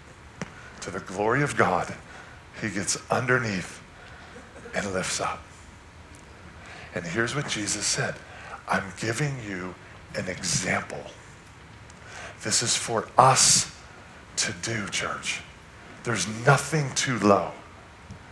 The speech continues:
It all matters in the kingdom of God. Verse goes on, and passage goes on in verse six. It says, He came to Simon Peter, who said to him, 'Lord,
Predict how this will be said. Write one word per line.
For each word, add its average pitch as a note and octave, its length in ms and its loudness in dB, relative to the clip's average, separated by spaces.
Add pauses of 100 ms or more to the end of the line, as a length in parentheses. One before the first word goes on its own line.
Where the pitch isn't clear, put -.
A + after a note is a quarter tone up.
(220)
It A#2+ 160 2 (100)
all A#2+ 460 10 (640)
matters - 680 4 (800)
in F#2 80 -12
the F#2 60 -8
kingdom F#2+ 340 -4
of F#2+ 140 -6
God. D2+ 260 0 (720)
Verse A2 260 8
goes G#2+ 280 6
on, G#2 220 6
and F#2 140 -4
passage G#2+ 360 6
goes G2+ 160 0
on G2 140 2
in F#2+ 60 -2
verse F#2+ 220 0
six. - 420 0 (640)
It - 60 -8
says, G2+ 180 -2
He G2+ 80 -2
came A2 260 0
to G2+ 60 -4
Simon G2+ 380 4
Peter, F#2 380 0 (880)
who G#2+ 60 -4
said C3+ 300 4
to F#2+ 140 -2
him, F#2 160 -6
'Lord, A#2 380 6